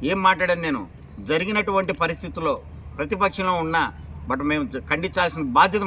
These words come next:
మాకుంది కాబట్టి జరిగిన తప్పును మీ ముందుకు తీసుకొచ్చాం. తప్పుల గురించి మాట్లాడండి. నా పుట్టుక, నేను ఎక్కడో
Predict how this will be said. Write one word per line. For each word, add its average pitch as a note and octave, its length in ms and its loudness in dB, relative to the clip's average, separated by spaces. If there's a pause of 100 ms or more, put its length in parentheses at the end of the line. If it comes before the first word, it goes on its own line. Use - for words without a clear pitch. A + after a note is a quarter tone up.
మాకుంది D#3+ 340 0
కాబట్టి A#3+ 260 -2
జరిగిన E3 200 -6
తప్పును E3+ 400 -6
మీ D#3+ 120 -4
ముందుకు D3+ 260 -6
తీసుకొచ్చాం. - 420 -10 (420)
తప్పుల D#3 260 -2
గురించి F#3 260 -4
మాట్లాడండి. F2+ 480 -8 (920)
నా A#2+ 60 -2
పుట్టుక, E3+ 400 -4 (1040)
నేను C#3 200 2
ఎక్కడో F3 180 0